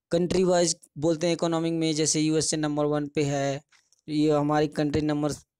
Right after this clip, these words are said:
सिक्स पे है, फोर्थ पे है, तो ये सब सारी चीज़ें हम तब डिसाइड करते हैं वो जीडीपी के आधार पे ही, the base of जीडीपी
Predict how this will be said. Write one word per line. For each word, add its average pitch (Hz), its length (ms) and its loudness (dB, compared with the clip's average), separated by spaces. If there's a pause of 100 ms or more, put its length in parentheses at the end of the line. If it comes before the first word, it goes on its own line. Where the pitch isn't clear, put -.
(140)
सिक्स - 340 -4
पे 160 160 0
है, 143 260 2
फोर्थ 156 380 -2
पे 156 120 2
है, 147 280 0
तो 220 220 -2
ये 233 180 -4
सब 247 140 0
सारी 202 360 0
चीज़ें 196 300 -4
हम 190 160 -2
तब 190 240 -2
डिसाइड 175 320 0
करते 175 300 -2
हैं 214 80 -2
वो 233 140 -2
जीडीपी 156 520 -4
के 156 140 -4
आधार 139 380 0
पे 156 100 -4
ही, 226 140 -6 (240)
the 139 140 -4
base 151 240 0
of 175 140 -2
जीडीपी 147 500 -4